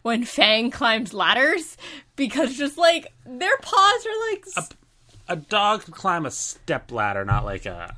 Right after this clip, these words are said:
Speaker 1: Yeah, no, not like a rung ladder.
Speaker 2: Yeah.
Speaker 1: Which is what I'm referring
Speaker 2: Okay.
Speaker 1: to.
Speaker 2: Well, there's two types of ladders.
Speaker 1: Yeah, step ladder definitely, 'cause, like, they're steps, which most dogs can do.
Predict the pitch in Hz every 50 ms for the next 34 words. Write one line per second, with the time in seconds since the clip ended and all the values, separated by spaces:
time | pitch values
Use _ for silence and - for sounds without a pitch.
0 | - - 233 285 277 240 196 247 330 262 247 254 277 311 349 - 330 311 - 269
1 | 220 208 208 202 214 285 311 330 320 262 190 - - - - 110 85 - 123 110
2 | 170 - - - 254 285 311 285 302 254 240 277 254 233 226 220 226 233 220 208
3 | 208 - 302 311 277 - - - - - 104 95 92 - 247 214 - _ _ _
4 | _ _ - 135 139 143 147 147 143 - - 156 - - 147 143 143 - 160 156
5 | 180 208 160 101 87 87 - - 113 - - - - _ _ _ - - - -
6 | - - - - - 311 320 403 392 330 311 294 269 202 214 208 208 - 226 196
7 | 151 - - 180 190 190 - 240 208 - - 190 180 180 180 - 196 185 185 -
8 | - - - - - _ - 247 233 - - - - _ _ - - - - -
9 | - - - _ - - _ _ _ _ _ _ _ 220 226 - - - 254 269
10 | 269 262 262 302 277 - - 233 214 196 190 196 - - - - 208 208 208 190
11 | 202 190 - - - -